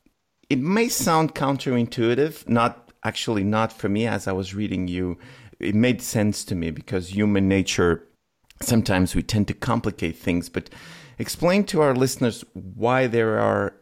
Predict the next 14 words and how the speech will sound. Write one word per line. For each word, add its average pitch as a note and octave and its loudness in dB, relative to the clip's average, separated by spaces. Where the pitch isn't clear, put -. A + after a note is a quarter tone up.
evidence G2+ -2
that - -2
self-driving B2 0
cars G#2 0
actually B2 0
create A2+ 0
less G#2 0
traffic G#2 -2
jams. - -6
So, A#2+ 4
uh, A#2+ 4
start, D#3+ 0
start D#3+ 0
breaking, C#3+ 4